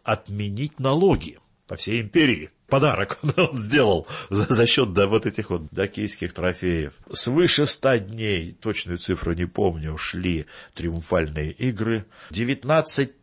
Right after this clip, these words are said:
тысяч гладиаторов сражались на аренах Рима. Народ ликовал, народ получал подарки. По шестьсот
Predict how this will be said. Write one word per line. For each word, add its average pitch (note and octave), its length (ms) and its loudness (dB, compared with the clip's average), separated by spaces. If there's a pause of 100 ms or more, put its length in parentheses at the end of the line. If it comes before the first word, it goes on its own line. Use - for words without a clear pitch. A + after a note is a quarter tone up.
(140)
тысяч - 560 2
гладиаторов A2+ 920 0 (260)
сражались E2+ 680 -4
на E2 100 -10
аренах E2+ 380 -8
Рима. B2+ 360 0 (300)
Народ E2+ 320 0
ликовал, B2 640 0
народ E2+ 260 -6
получал F2 360 -8
подарки. A#2+ 500 -4 (140)
По C3+ 160 4
шестьсот E3 760 2